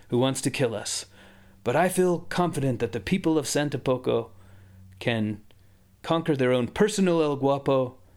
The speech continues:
which in this case also happens to be the actual El Guapo. And just to be funny,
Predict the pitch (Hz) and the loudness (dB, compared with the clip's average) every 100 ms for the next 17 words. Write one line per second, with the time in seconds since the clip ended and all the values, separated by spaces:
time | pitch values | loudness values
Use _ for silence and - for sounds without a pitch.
0 | - 127 147 160 180 - 147 139 143 151 | -2 0 2 2 0 0 0 0 0 2
1 | 139 127 120 117 110 - 117 117 117 - | 2 0 0 -2 -4 -2 0 2 0 -2
2 | 110 107 104 - 104 - 104 - - - | -2 -2 -2 -2 -6 -4 -10 -10 -20 -20
3 | - _ - - - - - - - - | -20 _ -20 -20 -20 -20 -20 -20 -20 -20
4 | - 120 117 160 156 160 151 - 117 113 | -6 -4 0 0 0 -2 -2 0 0 -2